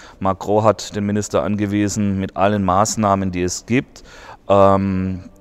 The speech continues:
Herr der Lage zu werden, weil er nutzt jetzt das Gesetz von zweitausendvierzehn, das Antiterrorgesetz, das ihm erlaubt, alle Maßnahmen zu ergreifen, um Unruhen oder Demonstrationen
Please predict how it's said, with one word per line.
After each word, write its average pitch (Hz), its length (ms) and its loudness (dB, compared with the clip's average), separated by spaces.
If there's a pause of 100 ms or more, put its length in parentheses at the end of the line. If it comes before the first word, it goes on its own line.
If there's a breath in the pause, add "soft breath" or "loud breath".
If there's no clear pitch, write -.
Herr 104 300 0
der 104 140 0
Lage 92 260 0
zu 120 160 -8
werden, 120 260 0
weil 107 120 0
er 101 80 0
nutzt 113 240 -2
jetzt - 180 -6
das 104 160 -8
Gesetz 104 480 -2
von 107 340 -4
zweitausendvierzehn, 92 1800 -2
das 98 140 -2
Antiterrorgesetz, 120 840 0
das 101 200 -4
ihm 98 100 -4
erlaubt, 87 720 2
alle 113 240 2
Maßnahmen 107 400 0
zu 101 120 -6
ergreifen, 101 600 -2
um 110 320 -2
Unruhen 135 560 2
oder 101 160 -4
Demonstrationen 101 720 -2